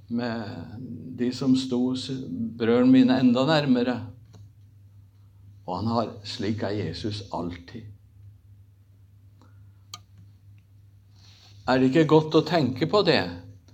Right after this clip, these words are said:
At Jesus forstår oss. Han har medynk med oss. Han skjønner når jeg gråter, og når du gråter.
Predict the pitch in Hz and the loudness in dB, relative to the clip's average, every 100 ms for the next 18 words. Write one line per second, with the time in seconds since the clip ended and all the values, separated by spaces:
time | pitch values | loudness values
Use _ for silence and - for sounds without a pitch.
0 | - - - - - 156 147 131 117 120 | -20 -20 -20 -8 -2 0 8 10 10 6
1 | - 156 - - 156 - - 131 151 180 | 4 2 2 0 2 2 4 6 8 8
2 | 214 151 - - - - - - - - | 6 2 -2 -6 -8 -4 -4 -4 -12 -20
3 | - - - - - - - - - - | -20 -20 -20 -20 -20 -20 -20 -20 -14 0
4 | 127 151 165 175 190 175 127 139 180 202 | 4 6 6 4 4 4 4 4 2 0
5 | - - 220 165 107 104 - - - - | -6 -2 0 2 0 -2 -8 -12 -18 -20
6 | - _ - - - _ - - - - | -20 _ -20 -20 -20 _ -20 -20 -20 -20
7 | - - _ _ - - 156 170 170 - | -20 -20 _ _ -20 -6 -2 0 0 2
8 | 147 143 139 170 208 143 - 170 170 139 | 4 2 4 2 2 -2 -4 2 6 6
9 | 143 139 110 104 - - - - - 131 | 6 4 4 2 -2 -4 -8 -6 2 6
10 | 131 123 120 110 92 82 98 - | 8 8 4 4 2 0 -8 -14